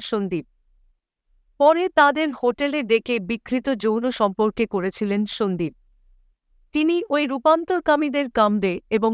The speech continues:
আঁচড়ে দিয়েছিলেন বলে অভিযোগ। মেরে রক্ত বার করে দিয়েছিলেন।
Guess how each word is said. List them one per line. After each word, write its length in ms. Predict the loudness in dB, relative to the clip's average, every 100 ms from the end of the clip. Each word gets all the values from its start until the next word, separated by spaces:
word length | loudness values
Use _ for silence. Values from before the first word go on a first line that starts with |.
| 0
আঁচড়ে 420 | 0 0 -2 -4 -2
দিয়েছিলেন 500 | -2 -2 -2 0 0
বলে 240 | 0 -2 -2 -2
অভিযোগ। 460 | -2 -2 -4 -4 -8 _ _ _ _ _ _ _ _ _ 0
মেরে 340 | 2 2 0
রক্ত 320 | 2 0 0 -2 0
বার 220 | 2 2
করে 220 | 2 -2 0
দিয়েছিলেন। 540 | -2 -4 -4 -6 -6